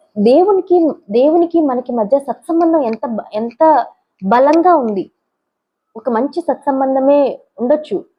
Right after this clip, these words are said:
కాకపోతే ఏంటంటే దాన్ని ఇంకా బలపరుచుకోవాలి, ఇంకా దాన్ని దృఢపరుచుకునేలాగా దినదినము మనం ఎదగాలి. కానీ, ఆ, "ఆ,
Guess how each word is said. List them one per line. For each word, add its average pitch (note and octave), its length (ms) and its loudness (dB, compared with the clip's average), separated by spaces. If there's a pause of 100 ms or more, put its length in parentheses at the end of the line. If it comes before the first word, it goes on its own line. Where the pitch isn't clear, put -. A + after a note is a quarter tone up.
(460)
కాకపోతే F4 480 0
ఏంటంటే D4+ 400 0
దాన్ని C#4 420 0
ఇంకా C#4+ 240 0
బలపరుచుకోవాలి, C4+ 1080 0 (1200)
ఇంకా A#3+ 240 0
దాన్ని C#4 280 2
దృఢపరుచుకునేలాగా C4+ 1000 2
దినదినము C4 540 2
మనం A#3+ 200 -4
ఎదగాలి. A3 400 0
కానీ, A#3+ 360 -4 (640)
ఆ, G#3+ 60 -10 (720)
"ఆ, C4+ 120 2